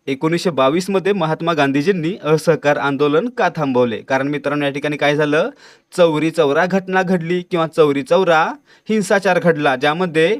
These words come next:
पोलीस स्टेशन पेटवून देण्यात आलं होतं. म्हणजे मित्रांनो, आपलं उत्तर काय असणार आहे, आंदोलनात हिंसाचार झाल्यामुळे, म्हणजे पर्याय ब. कधी? एकोणीसशे बावीसला. प्रश्न क्रमांक वीस, एकोणीसशे पंचवीस साली भारतात कोणती क्रांतिकारी घटना घडली?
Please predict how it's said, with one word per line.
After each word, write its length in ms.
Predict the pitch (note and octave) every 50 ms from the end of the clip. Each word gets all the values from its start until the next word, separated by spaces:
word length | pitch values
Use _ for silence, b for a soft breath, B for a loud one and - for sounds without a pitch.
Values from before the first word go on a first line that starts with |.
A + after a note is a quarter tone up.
| - -
पोलीस 260 | E3 E3 D#3+ D#3 -
स्टेशन 340 | - E3 D#3 - G3+ G#3+ A#3
पेटवून 400 | - A3+ G3+ - F#3 F#3+ G3 F3+
देण्यात 260 | F#3 F3+ F3 E3 E3+
आलं 160 | D#3 D#3 D3+
होतं. 400 | D3 D#3 D3 - - A#2+ G2 - b b b b b
म्हणजे 180 | C#3 C#3+ C#3 D3+
मित्रांनो, 400 | D3+ D3 C#3+ D3+ E3 F3+ F3+ E3
आपलं 180 | C#3 C#3+ D3+
उत्तर 240 | D3+ C#3+ - D#3+ -
काय 140 | - D#3+ D#3+
असणार 260 | D#3 - E3+ F3 E3
आहे, 200 | D#3+ D#3 - C#3+
आंदोलनात 580 | - D3 D#3 D3 C#3 C#3+ C#3+ C#3+ D#3 F3 - -
हिंसाचार 500 | F#3 D3+ C3 - B2+ B2 - - A#3+ A#3
झाल्यामुळे, 500 | G3+ A3 G3 E3 D#3 C#3+ C3+ B2 A#2 A2+
म्हणजे 200 | B2 B2+ B2 B2+
पर्याय 480 | - - C#3 B2+ A#2 A#2 A2+ A#2 - G3+
ब. 200 | F3 D3+ D#3 B2+ G#2+ - - _ _
कधी? 300 | - E3+ D#3+ F#3+ G#3 G#3+ F3+
एकोणीसशे 360 | C#3+ D#3 E3+ E3+ E3+ - A3+
बावीसला. 460 | F#3 F#3+ D3+ C3+ B2+ A#2+ - A2+ G2+ - - B B B B B B B -
प्रश्न 260 | D#3+ F3 - F3 F3+
क्रमांक 460 | F3+ F3+ E3+ E3 D#3+ D#3+ E3 E3 - G3+
वीस, 460 | D#3+ C#3+ F#3 F#3 F3 A3 A#3+ - - _ b b b b b E3
एकोणीसशे 480 | E3 E3 - A3 A3+ A#3 A3+ - A#3+ B3
पंचवीस 500 | - F#3+ E3 D#3+ F3+ F3+ F#3+ G3 F#3 -
साली 240 | G3+ F#3+ F#3 G#3 A3
भारतात 480 | F3 F3+ E3 D#3+ E3 E3 - F#3+ F#3 G3 F#3+ -
कोणती 380 | - F#3+ E3 D3+ D3 - G#3 A3
क्रांतिकारी 560 | - G#3 F3+ E3 E3 - E3 - F3 F#3 G3+
घटना 300 | E3 D#3+ - D3+ D#3 E3+
घडली? 400 | F3 F#3+ F#3 E3+ E3+ F3+ G3+